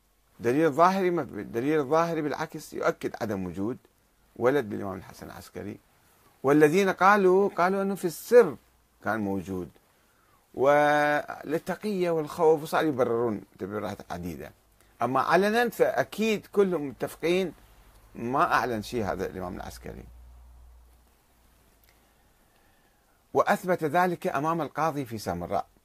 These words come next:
وكيف أكملت العقيدة باثني عشر وأنت بعدك مثلا هذا الثاني عشر ما متأكد من وجوده أو ما تعرف شلون تثبته؟ وقد قلت في محاضرة سابقة لك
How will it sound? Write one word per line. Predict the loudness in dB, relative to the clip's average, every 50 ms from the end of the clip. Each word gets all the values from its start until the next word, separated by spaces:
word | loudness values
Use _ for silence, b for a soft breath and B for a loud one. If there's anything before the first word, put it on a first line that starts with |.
| b b b b b b
وكيف | 2 2 6 10 10 10 10 10 6
أكملت | 4 4 2 0 0 0 0 0 0 0
العقيدة | -2 -2 -2 -4 -8 -4 0 0 2 2 2 2
باثني | 2 0 0 -2 -2 -4 -4 -2
عشر | -2 -2 -4 -4 -4 -4 -2 -2
وأنت | -4 -6 -6 -4 -4
بعدك | -2 -2 -2 -2 -4 -6 -6
مثلا | -8 -8 -6 -4 -4 -2 -2
هذا | -2 -2
الثاني | -2 -4 -4 -4 -4
عشر | -4 -6 -4 -4 -6 -6
ما | -4 -4 -6
متأكد | -4 -6 -8 -10 -10 -12 -10 -8 -8 -6
من | -6 -4 -4
وجوده | -6 -6 -8 -8 -8 -8 -10 -12 -14 -14 -10 -8
أو | -8
ما | -6 -6 -6
تعرف | -6 -6 -8 -8 -8 -10 -12 -14 -14 -14 -14
شلون | -16 -10 -6 -6 -4 -4 -6 -8 -12
تثبته؟ | -16 -16 -16 -16 -16 _ -18 -20 -20 -20 _ _ _ _ _ _ b b b b b b b b b b b b b b b
وقد | -4 -2 -2 -2 -2 -2
قلت | 0 -2 0 0 -2
في | -4 -4 -4 -6
محاضرة | -6 -6 -6 -6 -4 -2 0 0 0 0 -2 -4 -8 -8
سابقة | -6 -4 -4 -4 -4 -4 -6 -6 -8 -8 -8
لك | -6 -2 -2 -2 -4